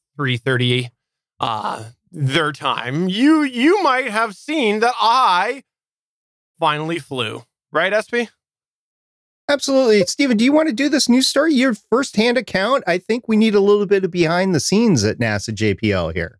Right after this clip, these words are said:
Speaker 1: Yeah. So nasa's Ingenuity helicopter lifted off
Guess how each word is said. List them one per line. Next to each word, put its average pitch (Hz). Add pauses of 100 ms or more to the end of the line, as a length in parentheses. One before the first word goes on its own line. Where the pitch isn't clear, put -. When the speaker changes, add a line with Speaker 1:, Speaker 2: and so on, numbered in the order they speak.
Speaker 1:
Yeah. 190
So 240
nasa's 277
Ingenuity 294
helicopter 220
lifted 262 (180)
off 196